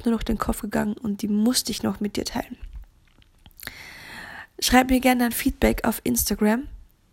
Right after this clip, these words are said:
Und ich bin mega gespannt. Vielleicht gibt's etwas, was du schon ewig lang vor dir herschiebst, wo du weißt, du musst es tun. Dann tu es jetzt. Vielleicht ist diese Podcast-Folge jetzt für dich so der Anstoß.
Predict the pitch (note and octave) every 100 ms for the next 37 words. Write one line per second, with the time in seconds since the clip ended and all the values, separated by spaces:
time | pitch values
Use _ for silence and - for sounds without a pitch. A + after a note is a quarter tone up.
0 | _ _ _ _ _ _ - _ - G3+
1 | G3 A3 - G#3+ A3 A3+ A3 - - A3
2 | C4+ - G#3+ A3 A3 - - - A#3+ -
3 | - - A#3+ - G#3+ - G#3+ A3+ - G#3+
4 | A#3 A#3 A3+ A3 A3 G#3+ G#3 A3 G3+ A#3
5 | - G#3+ A3+ A3+ A#3+ - A3 G#3 G#3+ G#3+
6 | - - - A3+ B3+ - _ _ _ _
7 | - - - - _ G#3+ G3+ - A3+ -
8 | - - - - - - - A3+ A3 G#3+
9 | - - A#3 - - - B3+ C4 C4 -
10 | - - G3+ - G#3 G#3 G#3 G3+ - G3+
11 | A3 A3 - A3+ G#3+ - G#3 - - C4
12 | -